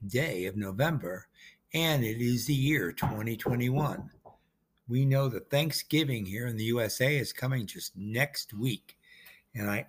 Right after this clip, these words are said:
absolutely make it my priority to finish these aging lectures 'cause I <laughs> really, really wanna move on, uh, and not get too much older in the process. So let me, um,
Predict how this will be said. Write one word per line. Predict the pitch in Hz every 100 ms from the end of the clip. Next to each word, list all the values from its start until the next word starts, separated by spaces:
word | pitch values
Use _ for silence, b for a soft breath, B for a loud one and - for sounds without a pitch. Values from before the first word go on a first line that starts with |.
| -
absolutely | 185 185 - 123 117 147 156 117 104
make | 104 113 117
it | 107 107
my | 113 107 110
priority | 104 - 107 104 139 131 95 - 87
to | -
finish | - - 160 120 95 - - b b b b _
these | 113 117 107 -
aging | 120 107 110 110 101
lectures | 92 - - - - - -
'cause | 98
I | 90
<laughs> |
really, | 90 98 107 131 185 175 147 - 151
really | 123 127 135 139
wanna | 123 113 113 117
move | 120 123
on, | 147 147 98 - _ B B B B B B 131
uh, | 117 110 -
and | 127 123
not | 131 160 -
get | 147 143
too | - 147
much | 170 170 -
older | - 151 147 104
in | 92
the | 98
process. | - 127 123 - - - - - _ _ _ -
So | - 131 127 120 117 - B B -
let | 135 240
me, | 208 208 175
um, | 135 127 117 113